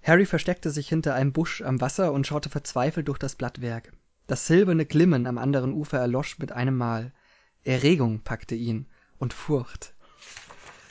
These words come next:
Jeden Augenblick Da geht's, da geht's tatsächlich da weiter, tut mir leid.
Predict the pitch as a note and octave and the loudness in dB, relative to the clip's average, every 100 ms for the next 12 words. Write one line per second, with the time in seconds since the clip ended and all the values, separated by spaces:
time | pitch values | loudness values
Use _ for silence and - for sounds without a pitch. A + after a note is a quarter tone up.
0 | - - G#3+ F#3+ D#3+ G3 C#3+ C3 D3+ - | -4 6 8 8 8 6 4 0 -6 -6
1 | - - _ _ - - _ _ _ _ | -20 -20 _ _ -20 -20 _ _ _ _
2 | _ _ _ - - - - - - - | _ _ _ -20 -20 -16 -14 -12 -14 -14
3 | C#3 _ _ _ _ _ - - - - | -20 _ _ _ _ _ -20 -20 -20 -20
4 | - - - _ _ - - - - _ | -20 -20 -20 _ _ -20 -20 -20 -20 _
5 | _ - - _ - - _ _ _ - | _ -20 -20 _ -20 -20 _ _ _ -8
6 | D3 E3 - - D3 - D3 F3+ F3 D#3+ | -4 -4 -6 -4 -4 -2 -2 -2 -2 0
7 | C#3+ C#3 A#2 - D3 C3+ A2+ | 2 2 -2 -2 0 2 0